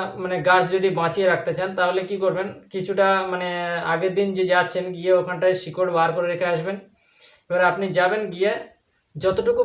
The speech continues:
প্রয়োজন আপনি অতটুকুই নিঃশ্বাস বন্ধ করে কেটে নিয়ে নেবেন।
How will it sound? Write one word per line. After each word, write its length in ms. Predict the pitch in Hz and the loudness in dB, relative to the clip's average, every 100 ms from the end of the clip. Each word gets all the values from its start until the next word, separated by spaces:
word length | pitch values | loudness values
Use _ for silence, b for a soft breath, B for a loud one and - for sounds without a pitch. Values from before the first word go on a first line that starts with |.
| 196 | 2
প্রয়োজন 300 | 214 214 226 | 2 4 2
আপনি 240 | 208 214 | 0 0
অতটুকুই 440 | 202 185 185 220 240 - | -2 -2 -2 -2 -2 -4
নিঃশ্বাস 380 | 190 185 208 185 | -6 -4 -2 -2
বন্ধ 180 | 180 180 | -2 -2
করে 140 | 185 220 | -2 -2
কেটে 260 | - 170 156 | -2 -4 -2
নিয়ে 180 | 135 127 | -4 -4
নেবেন। 200 | 120 | -6